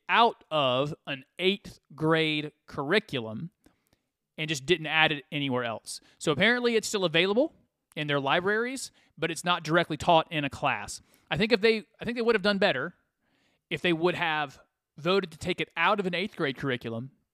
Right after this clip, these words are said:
and then immediately vote to, uh, include it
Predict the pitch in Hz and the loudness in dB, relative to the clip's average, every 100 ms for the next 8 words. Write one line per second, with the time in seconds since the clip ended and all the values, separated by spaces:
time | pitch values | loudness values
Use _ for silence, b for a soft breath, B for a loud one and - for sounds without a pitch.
0 | _ _ _ 175 180 165 160 - 160 165 | _ _ _ -2 0 0 -2 -4 -4 2
1 | 196 208 196 160 165 139 143 - 151 156 | 4 4 0 0 -4 -6 -14 -6 0 0
2 | 156 _ - 165 143 - _ _ _ _ | 0 _ -6 -6 -6 -10 _ _ _ _
3 | _ _ _ - - 170 - 214 214 165 | _ _ _ -20 -12 -12 -2 2 4 4